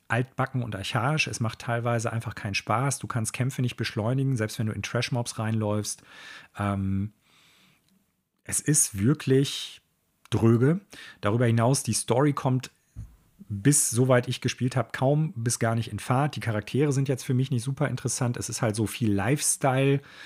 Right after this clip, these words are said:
äh, Geplänkel dabei. Weißt du, du setzt dich mit deinen Charakteren dann an eine Bar und dann berichten die von ihren Erlebnissen früher oder sowas. Äh, weiß ich nicht. Man kann jetzt über Shin Megami Tensei generell und auch über Teil fünf sagen,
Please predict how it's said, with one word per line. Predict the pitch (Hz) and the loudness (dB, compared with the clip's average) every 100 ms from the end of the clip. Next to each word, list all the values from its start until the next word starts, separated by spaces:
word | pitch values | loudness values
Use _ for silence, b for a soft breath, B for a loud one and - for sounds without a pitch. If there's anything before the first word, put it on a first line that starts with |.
| B B B B B | B B B B B
äh, | 117 113 110 113 | -2 2 2 2
Geplänkel | 113 - 123 147 131 | 0 2 0 2 2
dabei. | 117 110 113 117 123 107 | 2 2 2 4 2 0
Weißt | 98 - | -2 -4
du, | |
du | 104 98 98 | -4 -2 -2
setzt | 95 104 - 113 | -2 -4 -2 -4
dich | - | -2
mit | 98 101 | -4 -2
deinen | 101 104 | -2 -2
Charakteren | - 107 - 104 110 | -2 -4 -2 -2 0
dann | 101 | -2
an | 101 | -2
eine | 104 | -2
Bar | 87 98 104 95 | -2 -2 0 -2
und | 95 | -4
dann | 98 95 98 | -2 -2 0
berichten | 107 117 - | 0 0 0
die | 107 | 0
von | - 101 107 101 | 0 0 0 0
ihren | 104 104 | 0 -2
Erlebnissen | 95 95 104 101 104 | 0 0 0 -2 -4
früher | - 104 127 107 | -4 -2 0 0
oder | 107 101 | 0 -2
sowas. | 98 101 - B B B B B B B - | 0 -2 -4 B B B B B B B -12
Äh, | 92 95 95 92 85 - _ _ _ _ _ _ | -6 -4 -2 -2 -4 -10 _ _ _ _ _ _
weiß | 117 113 | 0 2
ich | 107 | 2
nicht. | 92 | 2
Man | 107 107 | 2 6
kann | 143 | 6
jetzt | 156 143 | 6 4
über | 127 | 2
Shin | - 135 | 2 2
Megami | 127 123 120 | 2 2 2
Tensei | 135 127 - 123 | 0 -2 0 0
generell | 110 104 95 113 143 | 2 0 2 2 2
und | 107 | 0
auch | - 110 | -4 -4
über | 98 | -6
Teil | - 90 | -4 -6
fünf | - 120 135 | -2 -4 -2
sagen, | 113 101 98 101 101 | 0 0 2 0 -4